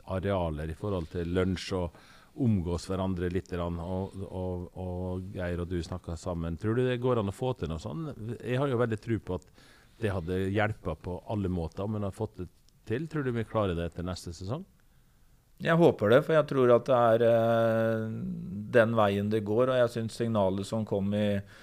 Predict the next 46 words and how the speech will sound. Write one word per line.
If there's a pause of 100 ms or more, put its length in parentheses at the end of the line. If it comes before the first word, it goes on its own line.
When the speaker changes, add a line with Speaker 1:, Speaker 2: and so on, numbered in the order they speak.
(220)
Speaker 2:
i,
i, (520)
i
Bergen
med
Sparebanken
og
Trond
Moen
som
gikk
inn
med,
med
penger
nettopp
for
å
skape
en
Brann
stadion (240)
som
en
likeverdig
arena
for,
eh,
for,
eh, (400)
gutter
og
jenter
og
menn
og
kvinner. (720)
Eh,
så
jeg
tror
det
er
den
veien
det